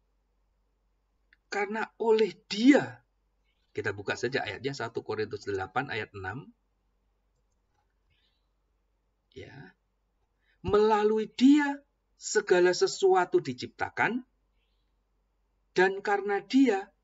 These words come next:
kita hidup. Jadi, pengakuan kita bahwa Yesus adalah Tuhan, berarti kita meyakini bahwa Allah menciptakan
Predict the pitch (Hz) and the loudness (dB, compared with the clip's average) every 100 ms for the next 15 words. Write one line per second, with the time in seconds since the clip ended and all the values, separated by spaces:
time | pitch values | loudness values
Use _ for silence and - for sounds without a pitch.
0 | _ _ _ - 98 123 135 254 285 - | _ _ _ -14 -8 -6 -4 -2 -2 -4
1 | _ _ _ _ _ _ _ _ _ _ | _ _ _ _ _ _ _ _ _ _
2 | _ _ _ _ _ _ 226 254 226 233 | _ _ _ _ _ _ 2 2 -2 -10
3 | _ _ _ _ _ 190 190 208 202 254 | _ _ _ _ _ -4 -2 -4 -4 -2
4 | 294 294 262 208 113 98 151 147 143 123 | 0 0 -6 -8 -8 -8 -10 -6 -6 -4
5 | 156 170 156 135 233 262 302 - - 185 | -4 -4 -6 -4 -2 -2 -4 -6 -6 -6
6 | 160 131 117 117 - _ 294 262 - - | -2 -2 -2 -4 -14 _ -6 -6 -8 -12
7 | - _ _ _ _ _ 208 226 226 240 | -16 _ _ _ _ _ 6 6 0 -6
8 | 247 240 233 233 233 208 - 311 294 214 | -6 -4 -2 0 0 -2 -6 -6 -4 -4
9 | 131 170 247 - _ _ _ _ _ _ | -4 -8 -12 -16 _ _ _ _ _ _
10 | 202 196 208 - 190 156 139 143 196 - | 2 4 4 0 -4 -2 -4 -4 -6 -8
11 | - _ - 220 214 208 - 240 _ _ | -16 _ -8 -6 -6 -8 -10 -10 _ _
12 | 247 247 - _ 113 110 139 | -6 -6 -10 _ -8 -8 -12